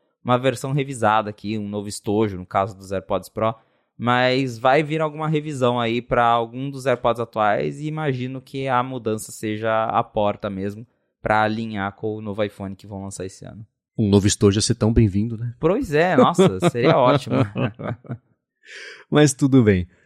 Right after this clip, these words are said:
Speaker 2: Agora, ainda falando de vazamentos, a gente teve uma história bem polêmica e interessante, que muita gente duvida que é verdade,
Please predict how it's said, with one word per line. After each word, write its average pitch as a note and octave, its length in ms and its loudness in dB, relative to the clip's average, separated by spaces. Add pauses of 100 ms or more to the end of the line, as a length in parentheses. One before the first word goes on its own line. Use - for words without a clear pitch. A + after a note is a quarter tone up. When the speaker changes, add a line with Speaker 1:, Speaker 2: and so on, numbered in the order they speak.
(140)
Speaker 2:
Agora, E3 260 4
ainda G3 240 6
falando F3+ 220 2
de C3 100 0
vazamentos, G#2 720 0
a - 20 -4
gente A#2+ 140 -6
teve C#3 160 0
uma B2+ 120 2
história A2 380 2
bem D#3+ 260 -2 (300)
polêmica C#3 960 4
e G#2 300 4
interessante, C#3+ 1500 6
que - 80 -2
muita A#2 200 0
gente A#2+ 180 -2
duvida G#2+ 300 2
que - 80 -4
é G#2 40 0
verdade, C3 1160 6